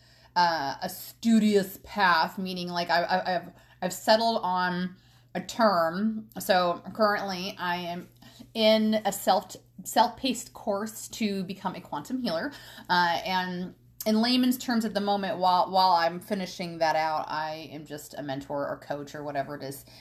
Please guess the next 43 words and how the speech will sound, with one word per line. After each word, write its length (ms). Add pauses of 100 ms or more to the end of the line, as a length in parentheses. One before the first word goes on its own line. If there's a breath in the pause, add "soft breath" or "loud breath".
(120)
however 340
you 200
want 220
to 280
deem 300
that. 160
I 80
don't 100
like 120
to 80
use 120
the 80
word 160
life 180
coach 220
'cause 100
I 80
just 140
think 140
it's 100
kind 160
of 60
overused. 600
But 180 (600 loud breath)
my 80
background 400
started, 360
uh, 280
in 80
intimacy 440
coaching 440
eight 160
and 100
a 20
half 160
years 240
ago, 360
and 180
today 580 (180 loud breath)
that 100
has 140
expanded 500
upon 500